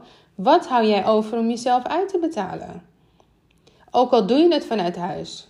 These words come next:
Je hebt misschien alleen maar de huis, eh, de huur, eh, de huur van je huis te betalen en niet van een salon. Maar dan nog, ik weet dat je bijna niks overhoudt. En ik denk dan, dan kan je liever een administratief baantje nemen.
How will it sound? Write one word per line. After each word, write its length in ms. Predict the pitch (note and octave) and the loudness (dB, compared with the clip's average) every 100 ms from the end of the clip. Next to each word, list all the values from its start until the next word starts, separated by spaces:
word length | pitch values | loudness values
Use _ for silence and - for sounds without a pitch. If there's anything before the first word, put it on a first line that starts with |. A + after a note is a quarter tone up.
| - | -10
Je 140 | G3 | -4
hebt 180 | G3+ F#3+ | -2 -2
misschien 340 | G3+ - G3 | -4 -4 -2
alleen 200 | F#3 F#3 | 0 0
maar 100 | F#3 | 0
de 60 | F3+ | -2
huis, 400 | F3+ F3+ F3+ - | -2 -2 -2 -6
eh, 160 | - F3 | -12 -8
de 60 | F3 | -4
huur, 280 | G3 F#3+ G3+ | -2 -2 -4
eh, 80 | - - _ _ - | -10 -16 _ _ -8
de 80 | F#3 | -4
huur 300 | F#3+ G#3+ G#3+ | -2 -2 -4
van 160 | F3+ | -6
je 60 | E3+ | -8
huis 300 | E3 G#3+ C#4 | -6 -8 -6
te 80 | G3+ | -8
betalen 440 | F#3+ D#3+ D#3+ E3+ | -8 -10 -12 -10
en 100 | F3+ | -6
niet 180 | F#3 F#3 | -6 -8
van 160 | F3+ | -10
een 140 | F3+ F3 | -8 -8
salon. 580 | - F3+ A3 F3+ A3 - - - _ | -8 -4 -4 -4 -6 -12 -20 -20 _
Maar 200 | - A3+ | -4 -2
dan 220 | A3 G#3 A#3+ | 2 2 2
nog, 400 | F4 A#3+ - - - - - _ _ _ | 2 0 -6 -20 -20 -20 -20 _ _ _
ik 280 | C4+ F4+ A3+ | -2 -2 0
weet 520 | G3 F#3 G3 A3+ F#3 | 2 4 2 0 -4
dat 160 | G3 | -6
je 80 | G3+ | -4
bijna 280 | F3+ E3 F3 | -2 -2 -2
niks 280 | F#3+ G#3+ - | -2 -4 -2
overhoudt. 680 | - F4 D#4+ G#3 E3 D#3 - | 0 0 0 -4 -4 -8 -10
En 160 | G#3+ | -8
ik 220 | A3 D4 | -6 -4
denk 260 | G#3 F#3 F3 | -2 -2 -2
dan, 220 | E3+ E3+ | -2 -4
dan 100 | B3+ | -4
kan 120 | B3 | -2
je 60 | A3+ | -2
liever 300 | G3+ B3+ B3+ | -2 -4 -4
een 60 | - | -4
administratief 560 | F#3+ F3+ G#3 G3 G3+ | -4 -4 -4 -4 -4
baantje 380 | G3 A#3+ D#4 D4 | -2 -2 -2 -2
nemen. 560 | A3 F3 E3 D#3+ A3+ | -2 -2 -4 -6 -8